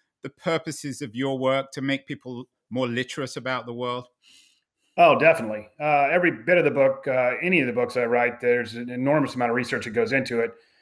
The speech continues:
Speaker 2: And there's an enormous amount of, uh, uh, realism in it. The, the fact and fiction kinda collides together. And I do, in fact, try to, uh, uh, uh,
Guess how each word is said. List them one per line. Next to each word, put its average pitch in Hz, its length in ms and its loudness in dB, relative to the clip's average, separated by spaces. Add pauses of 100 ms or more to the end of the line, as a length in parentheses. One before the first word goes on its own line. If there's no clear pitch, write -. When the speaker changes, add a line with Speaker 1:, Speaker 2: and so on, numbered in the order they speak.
(220)
Speaker 2:
And 117 340 -2
there's 117 180 -2
an 117 60 -2
enormous 123 420 0
amount 120 400 2
of, 113 340 0
uh, 113 40 -2
uh, 107 560 2
realism 113 480 2
in 98 80 -14
it. 98 100 -18
The, 113 180 -8 (140)
the 120 240 -6
fact 139 400 4
and 110 180 -4
fiction 123 560 0 (540)
kinda 131 180 2
collides 123 400 6
together. 110 460 2
And 117 100 -2
I 120 80 0
do, 131 320 0
in 110 120 -6
fact, 113 280 2
try 113 200 4
to, 110 220 -2
uh, 104 320 0 (880)
uh, 113 40 -8
uh, 104 220 -8